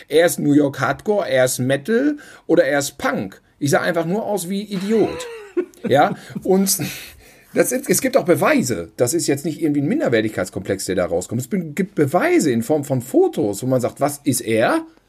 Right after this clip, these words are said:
Und dann sagen die meisten so, „Ja, das ist achtziger, aber nicht so achtziger, Hip achtziger, sondern das achtziger, was es zu Recht nicht mehr gibt.“ So, weißt du? So wie Korthosen in den siebzigern. „Ja, warum gibt's die nicht mehr?“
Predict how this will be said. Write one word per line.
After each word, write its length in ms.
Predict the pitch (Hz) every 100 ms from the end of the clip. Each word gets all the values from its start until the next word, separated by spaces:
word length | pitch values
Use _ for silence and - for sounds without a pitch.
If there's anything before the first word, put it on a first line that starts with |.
| _ - -
Und 140 | - 175
dann 140 | 170
sagen 200 | 170 180
die 80 | 151
meisten 360 | 139 135 180 247
so, 120 | 214
„Ja, 120 | 170
das 140 | 165 156
ist 220 | 143 -
achtziger, 720 | 143 - - 208 214 240 269 _ _ _ _ _ _
aber 240 | 165 170
nicht 320 | 165 185 - -
so 200 | 175 170
achtziger, 520 | 170 - - 147 131
Hip 220 | 165 254
achtziger, 460 | 175 160 - 147 120
sondern 320 | 131 139 131
das 300 | 147 160 -
achtziger, 480 | 180 - 190 170 151
was 160 | 151 151
es 100 | 139
zu 120 | 139
Recht 240 | 143 147
nicht 140 | 131 113
mehr 120 | 120
gibt.“ 320 | 131 180 - - - - 220
So, 260 | - 80 65
weißt 200 | 139 226
du? 100 | 226 -
So 240 | - 180 160
wie 100 | 160
Korthosen 600 | 170 226 208 208 202 202
in 100 | 202
den 100 | 202
siebzigern. 520 | 269 - 170 120 90 - _
„Ja, 240 | 160 160
warum 240 | 147 156 180
gibt's 220 | 269 -
die 100 | 240
nicht 160 | 180
mehr?“ 220 | 131 107